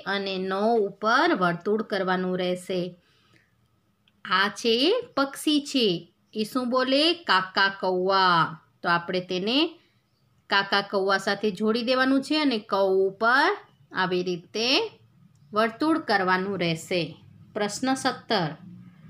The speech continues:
નીચેના ચિત્રોને તેની સાચી વિગતવાળા વાક્ય સાથે જોડો.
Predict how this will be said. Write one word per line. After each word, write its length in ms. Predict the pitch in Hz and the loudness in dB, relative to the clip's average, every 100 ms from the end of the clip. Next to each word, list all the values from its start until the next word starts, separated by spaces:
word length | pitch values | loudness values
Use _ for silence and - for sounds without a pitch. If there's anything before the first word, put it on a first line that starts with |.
| - - | -20 -8
નીચેના 640 | 226 233 240 - 320 359 | -2 0 0 0 2 4
ચિત્રોને 1000 | 392 381 233 - - 220 220 226 262 339 359 - | 2 -2 -6 -6 -2 0 2 2 2 2 0 0
તેની 340 | 202 202 208 | 0 2 -2
સાચી 560 | 208 208 190 190 - 285 | 0 2 2 0 -2 0
વિગતવાળા 680 | 262 214 - 196 190 185 | 0 -2 -4 0 2 2
વાક્ય 580 | 180 180 175 - _ 220 | 0 0 -2 -8 _ -6
સાથે 640 | 208 190 180 - 269 339 | -2 -4 -4 -4 0 0
જોડો. 560 | 330 214 190 180 160 | -2 -4 -2 -2 -4